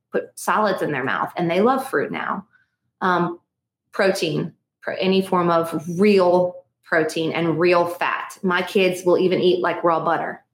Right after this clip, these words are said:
<laughs> Saturated fat is so, so heart healthy, and it's, um, got so many anti-inflammatory properties. And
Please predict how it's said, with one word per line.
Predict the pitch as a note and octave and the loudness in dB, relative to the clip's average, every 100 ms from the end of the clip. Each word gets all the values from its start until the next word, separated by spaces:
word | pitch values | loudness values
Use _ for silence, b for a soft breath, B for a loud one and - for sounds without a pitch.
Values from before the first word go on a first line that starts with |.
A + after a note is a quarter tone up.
| - - | -8 -2
<laughs> | C#4 - - - - | -2 -2 -14 -14 -14
Saturated | - - F3 F3+ F#3+ F3+ E3+ | -12 -4 -4 0 0 0 0
fat | F3+ F3+ - | 0 -2 0
is | F3 - | -4 -4
so, | - F3+ E3+ E3+ | -4 0 2 2
so | E3+ E3+ E3 | 2 0 2
heart | E3+ E3 | 0 -2
healthy, | E3+ E3 E3 E3+ D#3+ | -2 -2 0 -2 -2
and | E3 | -2
it's, | D#3+ - | -4 -6
um, | D#3 D3+ D#3 | -6 -4 -4
got | - - | -6 -8
so | - | -4
many | F3 E3 | -2 -2
anti-inflammatory | E3 D#3+ E3 D#3+ E3 E3 D#3+ E3 | -4 -2 -4 -2 -2 -2 0 0
properties. | E3 F3+ E3+ E3 D#3 D#3+ | 0 -2 -4 -2 0 0
And | D#3+ E3 | 0 -4